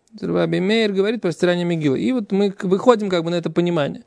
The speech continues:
что стирание мегилы, на самом деле, несмотря на то, что Тора может писаться, так сказать, какими-то стабилизирующими компонентами в чернилах,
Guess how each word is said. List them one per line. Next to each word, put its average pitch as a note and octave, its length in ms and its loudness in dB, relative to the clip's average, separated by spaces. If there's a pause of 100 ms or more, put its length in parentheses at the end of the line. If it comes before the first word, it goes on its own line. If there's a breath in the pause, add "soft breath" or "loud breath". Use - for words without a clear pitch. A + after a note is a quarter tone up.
(600 soft breath)
что - 200 -10
стирание F3 460 0
мегилы, G3 300 0
на G#3 120 2
самом A3+ 240 0
деле, G3+ 100 0
несмотря F#3 200 -2
на F#3+ 40 -4
то, F#3 60 -4
что F3 140 -2
Тора F#3+ 300 2
может D#3 240 -4
писаться, D#3 480 0
так D3+ 100 -10
сказать, - 220 -10
какими-то D3+ 380 -2
стабилизирующими D3 960 0
компонентами G3 540 -2
в D#3+ 60 -10
чернилах, E3+ 500 -2